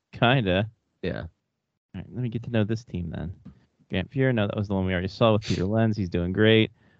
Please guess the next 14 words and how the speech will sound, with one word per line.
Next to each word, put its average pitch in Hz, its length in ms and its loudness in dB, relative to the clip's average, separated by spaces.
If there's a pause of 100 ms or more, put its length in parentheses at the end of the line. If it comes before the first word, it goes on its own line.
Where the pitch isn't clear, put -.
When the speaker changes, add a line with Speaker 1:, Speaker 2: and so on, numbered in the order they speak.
(140)
Speaker 1:
Uh, 92 360 2
John 104 280 2
LeClaire, 98 340 0
is 87 80 -4
it 90 100 -4
his, 120 520 4 (600)
his 123 160 4
guy? 131 320 6
Nope, 113 240 4
there's 107 220 0
more 117 260 6
non-licensed 110 640 4
stock 110 240 2
photo. 120 500 4